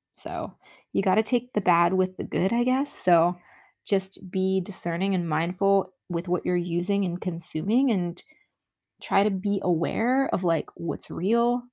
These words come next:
what's not real. If you're using technologies like this,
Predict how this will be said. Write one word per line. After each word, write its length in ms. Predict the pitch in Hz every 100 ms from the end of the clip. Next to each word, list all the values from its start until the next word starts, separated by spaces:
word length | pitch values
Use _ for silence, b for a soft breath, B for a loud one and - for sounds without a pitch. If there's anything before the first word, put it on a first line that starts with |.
| _
what's 240 | 135 -
not 300 | 175 185 -
real. 520 | 190 185 185 180 185 _ _ _ _ _ _ -
If 160 | 190
you're 160 | 175 -
using 420 | 160 202 208 220
technologies 920 | - 196 202 214 208 202 196 196 196 -
like 260 | 185 185
this, 360 | 196 185 185 -